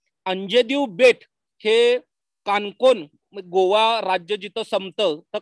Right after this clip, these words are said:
कानकोनच्या समोर समुद्रात आहे, आता ते Indian नेव्हीच्या ताब्यात आहे. हा अंजदीव बेट ताब्यात घ्यावं,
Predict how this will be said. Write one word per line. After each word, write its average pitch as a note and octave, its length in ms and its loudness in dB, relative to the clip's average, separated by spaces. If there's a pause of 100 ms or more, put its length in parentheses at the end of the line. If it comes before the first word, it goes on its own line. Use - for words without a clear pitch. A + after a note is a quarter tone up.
कानकोनच्या G3 640 -2
समोर A3+ 340 -6
समुद्रात G#3+ 560 -4
आहे, A3 80 0
आता G#3+ 220 -2
ते A#3+ 280 0 (280)
Indian A3 360 -2
नेव्हीच्या A#3 420 -6
ताब्यात E3+ 320 -2
आहे. C3 120 -6 (460)
हा A#3+ 60 -2 (140)
अंजदीव G#3 640 -2
बेट G#3+ 340 -2
ताब्यात F3+ 540 -4
घ्यावं, D3 460 -4